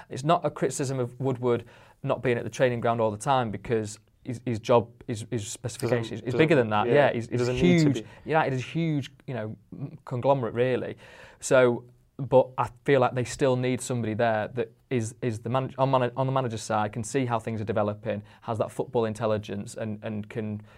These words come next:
Speaker 1: suggest, you know, players or, or a vision and, and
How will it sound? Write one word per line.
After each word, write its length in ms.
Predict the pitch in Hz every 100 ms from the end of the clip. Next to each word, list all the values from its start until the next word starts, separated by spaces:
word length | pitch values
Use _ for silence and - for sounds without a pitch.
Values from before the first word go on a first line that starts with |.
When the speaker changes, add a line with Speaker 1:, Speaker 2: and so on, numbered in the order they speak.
| - -
Speaker 1:
suggest, 680 | - 107 117 104 - - -
you 60 | 123
know, 180 | 107 101 -
players 380 | - 113 110 107
or, 120 | 98
or 200 | 104 101
a 60 | 117
vision 380 | 113 110 110 104
and, 180 | 107 107
and 220 | 110 107